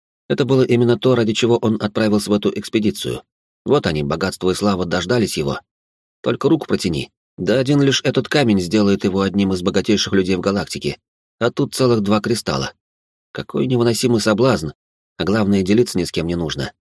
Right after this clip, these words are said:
Стиму камни без надобности и вообще не интересны. Сирене и подавно.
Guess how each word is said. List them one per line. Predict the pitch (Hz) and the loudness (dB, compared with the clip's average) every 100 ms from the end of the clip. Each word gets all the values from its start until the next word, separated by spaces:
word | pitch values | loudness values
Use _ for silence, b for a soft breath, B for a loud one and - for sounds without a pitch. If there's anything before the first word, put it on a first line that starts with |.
| _ _ _ _ | _ _ _ _
Стиму | - - 147 98 | -8 -2 0 0
камни | - 90 87 | -2 -2 -2
без | 80 78 | -2 -2
надобности | 117 117 117 - 110 - _ | 0 0 0 0 -2 -4 _
и | - 131 | -4 -4
вообще | 113 113 123 | -4 -4 0
не | 117 | 0
интересны. | 110 110 104 101 95 - _ _ _ | 2 2 2 0 -4 -6 _ _ _
Сирене | - - 156 98 | -4 0 2 0
и | 80 | -2
подавно. | 78 107 104 101 | -2 0 2 2